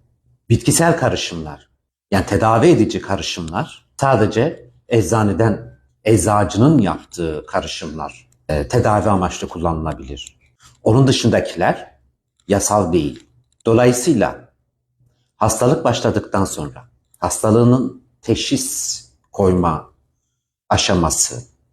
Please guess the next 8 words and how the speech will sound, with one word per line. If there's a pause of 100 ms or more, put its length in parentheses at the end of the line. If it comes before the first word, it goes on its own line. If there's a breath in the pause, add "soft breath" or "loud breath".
(400)
tedavi
planlama
aşaması (640)
hastanede (340)
hekimler
tarafından
yapılır. (1400)
İlaçlar